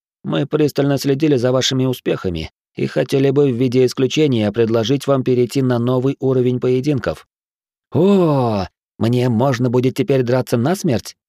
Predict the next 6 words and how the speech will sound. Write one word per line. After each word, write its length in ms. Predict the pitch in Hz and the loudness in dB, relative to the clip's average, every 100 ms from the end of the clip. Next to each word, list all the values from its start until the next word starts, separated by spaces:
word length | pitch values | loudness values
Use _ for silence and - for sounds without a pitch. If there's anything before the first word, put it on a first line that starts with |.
| _ - | _ -6
Сразу 380 | 92 92 92 87 | -4 -2 -2 -2
воодушевился 760 | 90 90 92 - 92 90 - | -2 -2 -2 -2 -2 -2 -2
подросток, 600 | 92 90 110 135 - - | -4 -2 -4 -4 -4 -4
вызвав 420 | 104 107 131 139 | -2 -2 -2 -4
недоумение 680 | 127 123 120 113 95 95 95 | -2 0 0 0 0 -2 -2
человека. 600 | - 101 90 73 78 | -2 -2 -2 -6 -8